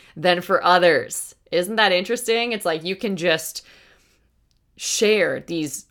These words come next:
really powerful communications that are reading people's mail. It's just a direct connect from God. But then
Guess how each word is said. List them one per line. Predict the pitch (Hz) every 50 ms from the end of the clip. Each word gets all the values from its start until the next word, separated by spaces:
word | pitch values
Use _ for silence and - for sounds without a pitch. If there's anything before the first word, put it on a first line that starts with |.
| -
really | 180 190 208 226 269 311 320 302 240 180 165 151 147
powerful | 143 - - 247 240 233 208 180 175 170 165 147 131 123 127 - _
communications | - - 196 208 208 175 156 - - 196 175 175 175 - 156 120 - 147 -
that | 160 156
are | 160 151 151 143 143
reading | 131 160 196 233 247 226 208 196
people's | 196 208 185 135 151 151 143 -
mail. | 151 131 127 113 73 53 - - _ _
It's | - - - - -
just | - 175 175 175
a | 175
direct | 165 165 165 156 160 170 175 175 -
connect | - 160 160 156 156 -
from | - 151 151
God. | 135 139 131 123 123 127
But | 160 151 -
then | 165 160 160 156 156 165